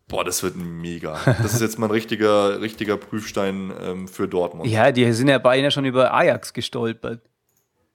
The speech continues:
Speaker 1: Ja, stimmt, da waren sie besser. Aber jetzt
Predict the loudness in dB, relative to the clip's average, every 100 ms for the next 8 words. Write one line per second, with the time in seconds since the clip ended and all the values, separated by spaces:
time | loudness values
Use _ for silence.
0 | _ _ _ _ _ _ _ -20 -10 -8
1 | -4 -2 0 -2 -4 -16 _ _ _ -8
2 | -2 -2 2 2 4 2 2 2 2 4
3 | 2 2 -4 -20 -6 2 6 6 4 -2
4 | -4 _